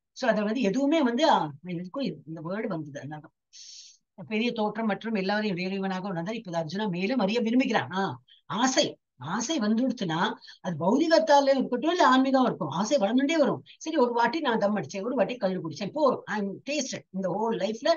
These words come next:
நான் ஒரு வாட்டி taste பண்ணியாச்சு, இது இப்படிதான் அப்படின்னு நிறுத்துறா ரொம்ப கம்மி. அவளுக்கு என்னன்னா ஆசை, இன்னும் ஒரு வாட்டி பண்ணலாமே, ஒரு gambling, ஒண்ணும் இல்லையா, சரி gambling, ஒரு வாட்டி ஜெயிப்போம், ஆ போறோம் அப்படின்னு நிறுத்து, நிறுத்த தோணுமா? இன்னும் ஒரு ரெண்டாவது வாட்டி மணி பாக்கலாமே, நூறு ரூபா தானே ஜெயிச்சேன்,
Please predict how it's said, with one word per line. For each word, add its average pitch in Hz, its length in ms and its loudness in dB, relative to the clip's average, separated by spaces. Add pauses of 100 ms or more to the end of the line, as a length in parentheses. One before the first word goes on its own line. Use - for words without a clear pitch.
(220)
நான் 285 160 -2
ஒரு 240 100 0
வாட்டி 240 260 0
taste 214 320 -4
பண்ணியாச்சு, 190 380 -4
இது 226 200 -2
இப்படிதான் 190 440 -4
அப்படின்னு 220 320 -2 (120)
நிறுத்துறா 214 400 -2
ரொம்ப 220 320 0
கம்மி. 220 320 -4 (1120)
அவளுக்கு 190 320 2
என்னன்னா 269 340 2
ஆசை, 247 260 0
இன்னும் 262 220 -2
ஒரு 240 100 2
வாட்டி 233 240 2
பண்ணலாமே, 175 520 -4 (200)
ஒரு 294 140 -2
gambling, 262 440 4 (140)
ஒண்ணும் 240 240 0
இல்லையா, 254 240 2
சரி 311 180 -2
gambling, 247 400 2 (240)
ஒரு 202 140 -6
வாட்டி 226 180 0
ஜெயிப்போம், 170 380 -4 (120)
ஆ 196 160 -4
போறோம் 190 240 0 (100)
அப்படின்னு 226 240 2
நிறுத்து, 226 420 0
நிறுத்த 220 280 2
தோணுமா? 233 320 -2 (320)
இன்னும் 330 200 2
ஒரு 226 80 4 (100)
ரெண்டாவது 262 220 4
வாட்டி 254 240 0
மணி 233 180 0
பாக்கலாமே, 220 580 -2
நூறு 254 320 -2
ரூபா 254 180 0
தானே 269 180 -2
ஜெயிச்சேன், 185 400 -4